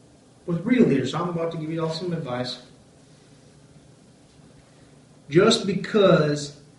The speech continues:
a chicken have wings don't mean it can fly.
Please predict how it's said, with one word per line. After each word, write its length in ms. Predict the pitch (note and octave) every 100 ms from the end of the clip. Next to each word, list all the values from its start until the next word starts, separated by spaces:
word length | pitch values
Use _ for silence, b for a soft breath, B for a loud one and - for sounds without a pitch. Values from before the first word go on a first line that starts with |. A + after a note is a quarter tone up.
| - _
a 140 | D3
chicken 800 | - - G3 - E3 C#3+ D3 - -
have 280 | D3+ C3+ B2+ C#3+
wings 760 | F3 E3+ - A#2+ - - - - _ - _ - _ _ - _
don't 240 | C3+ B2+
mean 180 | C3+ C#3
it 100 | D3
can 120 | E3+
fly. 360 | E3 D#3+ B2+ A#2